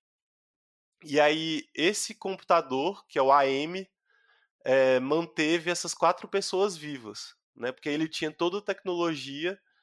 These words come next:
e foi desenvolvendo a tecnologia cada vez mais sozinho, ele mesmo, né?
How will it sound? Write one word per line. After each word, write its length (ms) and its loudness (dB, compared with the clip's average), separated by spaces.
e 160 -6
foi 220 0
desenvolvendo 680 -2
a 40 0
tecnologia 720 -4
cada 260 -2
vez 260 -4
mais 360 0
sozinho, 600 -6
ele 160 -10
mesmo, 400 -14
né? 180 -12